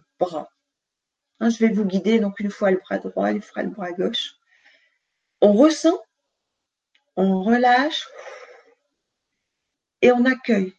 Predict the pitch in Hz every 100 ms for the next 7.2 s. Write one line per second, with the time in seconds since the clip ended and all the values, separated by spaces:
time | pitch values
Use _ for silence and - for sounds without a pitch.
0 | - 214 - 190 - 185 - - _ _
1 | _ _ _ _ 320 370 - - - 233
2 | 302 - - 262 226 226 240 - 196 175
3 | - - 220 226 226 226 226 233 277 -
4 | - 208 196 - - - - - - 214
5 | 233 277 320 262 - 220 - 262 233 -
6 | 190 - - 196 196 226 226 233 226 226
7 | 185 -